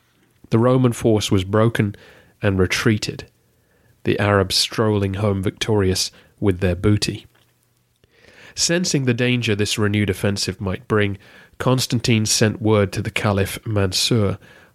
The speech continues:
asking for a truce, but no reply came. The theme armies held firm for now, though, and the emperor spent the next few years at war with the Bulgars again. Whether the Bulgars had begun stirring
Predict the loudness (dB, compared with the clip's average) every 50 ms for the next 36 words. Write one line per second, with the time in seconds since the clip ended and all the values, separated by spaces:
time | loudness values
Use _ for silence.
0 | _ -2 0 0 0 0 -2 -4 -4 -6 -4 -4 -4 -4 -4 -4 -4 -2 0 -2
1 | -2 -2 -4 -6 -4 -4 -6 -8 _ _ -20 -20 -20 -20 -20 -20 -20 -20 -20 _
2 | -2 -2 -2 0 2 2 2 2 2 0 -2 -2 -2 -2 -2 -2 -4 -6 -4 -4
3 | -2 -2 -2 -4 -6 -8 -10 _ _ _ _ _ _ _ _ _ _ _ _ _
4 | _ _ _ _ _ _ _ _ _ _ _ _ _ _ _ _ -20 _ -20 -20
5 | -20 -20 -8 -2 -2 0 2 2 2 2 2 2 2 2 2 2 2 2 2 2
6 | 2 2 2 0 -2 -2 0 0 2 2 0 0 0 0 0 2 2 2 2 2
7 | 2 2 2 2 0 -2 _ -20 _ _ -2 -2 0 0 0 0 0 0 0 0
8 | 0 0 0 -2 -2 -2 -2 -2 0 0 0 -2 -4 -4 0 0 0 2 2 2
9 | 2 4 2 2 0 -2 -4 -4 -4 -4 -4 -2 0 0 0 0 -2 -4 _ _
10 | _ _ _ _ -2 -2 -2 -2 -2 -2 0 0 0 0 -2 -2 -6 -6 -6 -6
11 | -6 -4 -4 -2 -2 -4 -4 -6 -10 -14 _ _ -20 _ _ _ _ _ _ -20
12 | -20 -18 -16 -14 -12 -12 -10 -10 -8 -4 -2 -2 0 0 0 -2 0 0 0 0
13 | 0 0 0 0 0 0 0 0 -2 -2 -2 -2 0 0 0 0 0 -2 -2 0
14 | 0 0 0 0 0 0 -2 -4